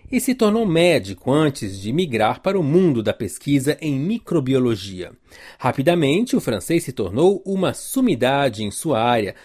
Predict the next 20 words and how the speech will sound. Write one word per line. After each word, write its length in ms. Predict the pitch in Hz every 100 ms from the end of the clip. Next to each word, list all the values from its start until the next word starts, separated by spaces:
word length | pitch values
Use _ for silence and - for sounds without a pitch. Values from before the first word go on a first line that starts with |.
| _
multiplicando 760 | - 180 254 254 247 220 220 202
descobertas, 840 | 196 - 202 165 170 170 143 165
ganhando 540 | 120 113 104 151 160 147
prêmios 480 | 139 156 156 147 - - -
e 100 | 240
até 380 | - 175 175 -
erradicando 960 | 233 220 - 151 120 - - 180 170 156
epidemias, 800 | 147 156 143 170 196 131 98 -
conta 360 | 147 143 120
a 40 | 98
revista 380 | 101 120 -
L'Obs. 500 | 165 131 92 - - - - - _
Como 340 | 143 143 143
em 80 | 131
mil 160 | 170
novecentos 340 | 160 - 147 127
e 60 |
noventa 340 | 131 123 139 208
e 60 |
sete, 420 | - 120 131 -